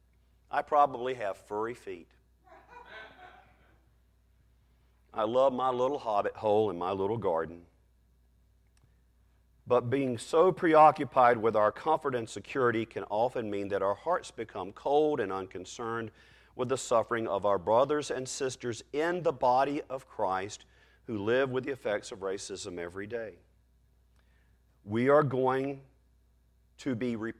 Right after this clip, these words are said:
to be praying and repenting this morning, and I call you to offer up those prayers with your voices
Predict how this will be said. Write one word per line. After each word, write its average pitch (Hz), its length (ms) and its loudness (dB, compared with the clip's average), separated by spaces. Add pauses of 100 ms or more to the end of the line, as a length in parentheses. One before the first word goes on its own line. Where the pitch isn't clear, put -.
(360)
to 131 120 -12
be 110 160 -10
praying 156 760 -2
and 120 180 -4
repenting 117 640 -6
this 110 240 -8
morning, 127 480 -4
and 98 160 -10 (120)
I 139 220 -4
call 127 600 -4 (320)
you 120 200 -2
to 156 120 -2
offer 107 460 0
up 101 220 0
those 127 280 -2
prayers 101 640 -2 (640)
with 170 360 -2
your 170 240 -2
voices - 1160 -8